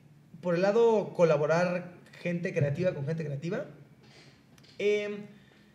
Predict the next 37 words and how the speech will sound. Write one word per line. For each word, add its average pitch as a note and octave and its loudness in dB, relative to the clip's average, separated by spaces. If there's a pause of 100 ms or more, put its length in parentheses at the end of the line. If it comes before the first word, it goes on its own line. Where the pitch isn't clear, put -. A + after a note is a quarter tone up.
(680)
yo B3+ -4
creo C#4+ 0
en, G#3 2
en F3 2
la E3 4
ley G3 2
de G3+ 2
a-, E3 2
de C#3 -2
atracción. C#3 -4
Creo D#3+ -2
que D3+ -2 (380)
mientras C#3+ -4
tú E3+ -4
le F#3+ -2
talaches, D#3 -2
pues, C#3+ -14 (240)
va D#3+ 2 (100)
a E3+ 2
llegar E3 0
gente D#3+ -4
chida D#3+ -2
que - -16
quiera C#3 -6
trabajar C#3 -12
contigo. C#3+ -8 (720)
Casey E3 -2 (1120)
va E3 6
a E3 6
ser D#3+ -2
muy, G3 -2
eh, D3+ -6
chistoso. D3+ -2 (180)
Yo G#3+ 6
conocí G#3 0
a G3 -2
Casey G3 -4